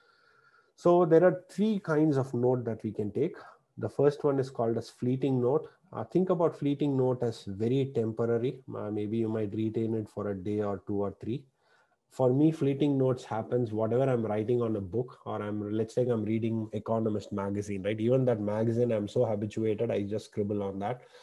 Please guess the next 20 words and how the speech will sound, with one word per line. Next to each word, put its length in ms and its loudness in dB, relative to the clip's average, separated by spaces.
I 120 4
call 240 6
it 120 4
as 100 0
fleeting 440 -2
notes. 280 -2
Most 320 2
of 100 4
the 120 4
fleeting 400 0
notes, 220 0
I 100 0
might 220 -2
not 240 0
even 260 0
go 120 0
back 260 -6
and 160 -8
look 200 -10
at. 180 -6